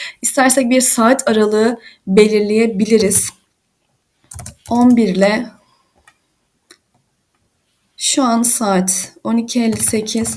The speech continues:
on iki elli beş yapabiliriz. Bu saat aralığında hangi kurum ne işlem yapmış hepsini görüntüleyebiliyoruz. Saat aralığı dışında son bir dakikaya bakabiliriz. Şu an elli dokuz,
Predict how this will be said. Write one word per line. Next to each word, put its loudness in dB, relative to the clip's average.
on 0
iki -4
elli -2
beş 0
yapabiliriz. -2
Bu -2
saat -2
aralığında 0
hangi -2
kurum 0
ne 0
işlem 0
yapmış -4
hepsini 0
görüntüleyebiliyoruz. 0
Saat 2
aralığı 2
dışında 0
son -2
bir 0
dakikaya -2
bakabiliriz. 0
Şu -4
an 0
elli 0
dokuz, -4